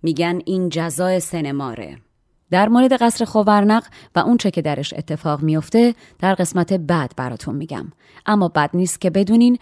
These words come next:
نقاشی مینیاتور بسیار زیبا و معروفی وجود داره که توسط کمال الدین بهزاد، نامآورترین هنرمند نگارگر دوران صفویان،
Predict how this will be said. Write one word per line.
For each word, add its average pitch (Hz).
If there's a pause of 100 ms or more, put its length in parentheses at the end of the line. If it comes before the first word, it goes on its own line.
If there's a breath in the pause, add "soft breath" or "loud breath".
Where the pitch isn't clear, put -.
(240 loud breath)
نقاشی 175
مینیاتور 170
بسیار 185
زیبا 170
و 175
معروفی 151
وجود 165
داره 151 (300 loud breath)
که 185
توسط 170
کمال 160
الدین 226
بهزاد، 190 (360 loud breath)
نامآورترین 156
هنرمند 156
نگارگر 156
دوران 175
صفویان، 151